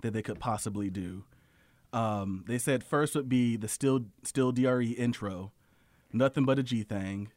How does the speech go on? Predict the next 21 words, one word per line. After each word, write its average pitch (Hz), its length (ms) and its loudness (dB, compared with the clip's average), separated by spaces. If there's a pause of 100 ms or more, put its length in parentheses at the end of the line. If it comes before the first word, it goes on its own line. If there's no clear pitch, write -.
(280)
slash 120 420 0
the 113 80 -4
next 113 240 -2
episode 113 420 -2
medley 95 520 -4 (120)
with 95 220 -6
Dre 98 220 -4
and 101 100 -4
Snoop, 95 320 -4 (260)
<clears throat> 131 240 0 (440)
Family 143 320 6
Affair 135 520 0
with 113 160 -4
Mary 113 220 0
J 104 180 -2
and 104 120 -2
Doctor 98 180 -6
Dre, 123 400 -4 (540)
Forgot 156 340 6
About 127 280 4
Dre, 110 420 -4